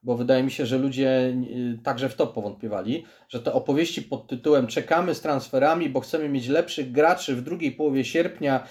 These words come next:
czy na końcu okienka, w związku z czym musimy poczekać", ludzie u-, bardzo wielu kibiców uznawało za wytrych, za wymówkę, która ma uzasadniać kolejne bałkańskie transfery za trzy stówy w sierpniu.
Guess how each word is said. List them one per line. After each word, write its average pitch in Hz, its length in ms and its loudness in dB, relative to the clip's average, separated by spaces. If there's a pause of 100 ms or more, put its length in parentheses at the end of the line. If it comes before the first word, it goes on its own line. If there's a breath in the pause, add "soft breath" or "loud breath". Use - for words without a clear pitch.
(140 loud breath)
czy - 140 -12
na 135 80 -2
końcu 170 340 0
okienka, 165 420 2
w 120 40 2
związku 127 240 -2
z - 20 -14
czym - 180 -6
musimy 139 300 -2
poczekać", 160 680 -2 (560 soft breath)
ludzie 165 280 -2
u-, 165 240 0 (520)
bardzo 170 340 2
wielu 165 600 2
kibiców 160 420 -8
uznawało 160 560 2
za 147 360 4
wytrych, 135 560 -4
za 131 280 -2
wymówkę, 147 680 -2 (320 soft breath)
która 127 200 -2
ma 143 140 6
uzasadniać 151 840 0 (280)
kolejne 151 420 2
bałkańskie 135 760 2
transfery 127 360 0
za 120 120 0
trzy 117 160 -8
stówy - 400 -6 (600)
w - 80 -20
sierpniu. - 520 -4